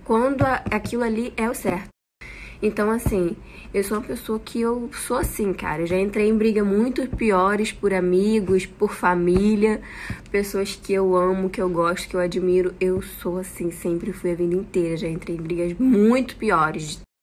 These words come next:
de porrada, de... E assim,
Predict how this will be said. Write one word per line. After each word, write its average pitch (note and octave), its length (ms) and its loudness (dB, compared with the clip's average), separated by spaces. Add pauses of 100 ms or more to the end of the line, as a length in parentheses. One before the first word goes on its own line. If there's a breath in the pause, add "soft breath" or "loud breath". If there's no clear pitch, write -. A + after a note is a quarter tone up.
(160)
de G3 60 -10
porrada, G3 600 4
de... F3 280 2 (1500 loud breath)
E A3 140 2
assim, F#3 440 -2